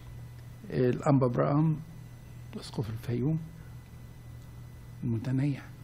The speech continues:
آه، جات له واحدة في الشتاء وبردانة، وتقول له: "يا سيدنا، أنا ولادي مش لاقيين يتغطوا، وي، وي، وي". فهي راحت ل-، للخادم بتاعه ميخائيل، قال له،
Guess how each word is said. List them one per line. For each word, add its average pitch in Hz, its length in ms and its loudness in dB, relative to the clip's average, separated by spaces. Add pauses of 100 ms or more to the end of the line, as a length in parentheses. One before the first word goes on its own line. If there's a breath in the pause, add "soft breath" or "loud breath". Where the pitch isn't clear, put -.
(920)
آه، 120 480 4 (680)
جات 135 360 8
له 135 60 8
واحدة 147 520 8
في - 140 -4
الشتاء 156 460 4
وبردانة، 139 760 4
وتقول 156 360 0
له: 165 160 -2
"يا - 40 0
سيدنا، 165 540 2
أنا 160 560 0
ولادي 151 480 6
مش 147 260 0
لاقيين 160 420 4
يتغطوا، 156 580 0 (120)
وي، 160 160 4
وي، - 220 2
وي". 156 320 0 (1800 loud breath)
فهي 135 400 8
راحت 165 360 10
ل-، 135 520 8
للخادم 139 920 2
بتاعه 143 260 4
ميخائيل، 139 480 4
قال 151 140 0
له، 143 380 -2